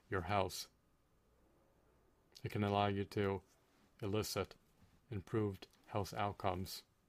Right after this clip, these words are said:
Because when you're eating raw fruitarian foods, you're not eating anything inflammatory, you're not eating anything that is conducive to inducing free radical damage, nor oxidative stress. You're not eating anything that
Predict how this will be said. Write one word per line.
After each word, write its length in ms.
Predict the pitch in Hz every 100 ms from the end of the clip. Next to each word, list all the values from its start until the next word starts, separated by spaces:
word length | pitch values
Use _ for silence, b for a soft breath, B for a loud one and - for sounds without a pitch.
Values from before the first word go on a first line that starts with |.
| _ _ _ -
Because 460 | 110 120 107 92 - _ _ _ -
when 100 | 110
you're 100 | 110
eating 220 | 104 101
raw 300 | 101 101 101 -
fruitarian 440 | 104 - 104 95 90
foods, 280 | 113 101 101
you're 80 |
not 180 | 104 101
eating 300 | 107 104 101
anything 420 | 98 98 - 98 - B B
inflammatory, 840 | 104 - 101 98 98 101 98 95 95
you're 100 | 110
not 180 | 104 101
eating 240 | 98 95
anything 440 | 95 98 - 101 95
that 240 | 95 95 b b b b
is 80 | 98
conducive 480 | - 101 101 - 92
to 180 | 104 95
inducing 440 | 95 101 - 98 - -
free 140 | - 95
radical 420 | 98 98 92 98
damage, 480 | 98 98 98 92 - b -
nor 180 | 101 107
oxidative 600 | 101 - 98 98 95 -
stress. 500 | - 107 101 - - B B -
You're 100 | 104
not 180 | 101
eating 220 | 107 98 95
anything 500 | 95 98 90 101 95
that 280 | 95 92